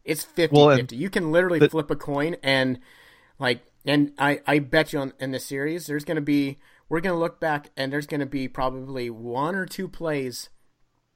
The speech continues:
Speaker 1: that are the, either the, were the difference with the Utah Jazz winning the series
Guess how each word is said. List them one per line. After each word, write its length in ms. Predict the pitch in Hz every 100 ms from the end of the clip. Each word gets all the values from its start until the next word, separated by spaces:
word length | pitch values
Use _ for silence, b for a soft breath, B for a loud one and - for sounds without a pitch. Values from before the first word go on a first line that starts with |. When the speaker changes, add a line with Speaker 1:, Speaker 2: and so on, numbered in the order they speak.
| _ _ _
Speaker 1:
that 140 | 143 131
are 100 | 131
the, 160 | 139 -
either 300 | 131 135 135
the, 200 | 123 120
were 200 | 131 131
the 100 | 117
difference 440 | 107 151 151 160 143
with 120 | -
the 80 | 127
Utah 260 | 131 131
Jazz 360 | 120 107 104 -
winning 300 | 120 127 165
the 100 | 196
series 540 | - 190 196 220 -